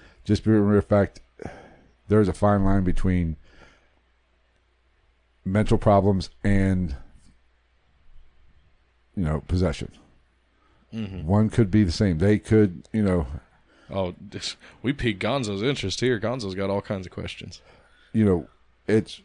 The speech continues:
Speaker 1: very possible, you know, that I do believe that some mental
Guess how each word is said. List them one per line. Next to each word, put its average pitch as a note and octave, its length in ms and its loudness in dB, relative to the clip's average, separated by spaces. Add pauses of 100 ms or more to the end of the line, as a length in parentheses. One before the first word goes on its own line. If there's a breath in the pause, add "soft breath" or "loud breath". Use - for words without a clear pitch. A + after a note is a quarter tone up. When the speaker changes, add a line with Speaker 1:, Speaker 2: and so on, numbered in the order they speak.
Speaker 1:
very A#2 440 4
possible, G#2 680 2
you A2 120 2
know, F#2+ 260 2 (1120 soft breath)
that F#2+ 500 -2 (800)
I G2 120 2
do G#2 240 4
believe A2+ 460 4
that F#2+ 200 0
some A2+ 580 0 (140)
mental G2+ 640 0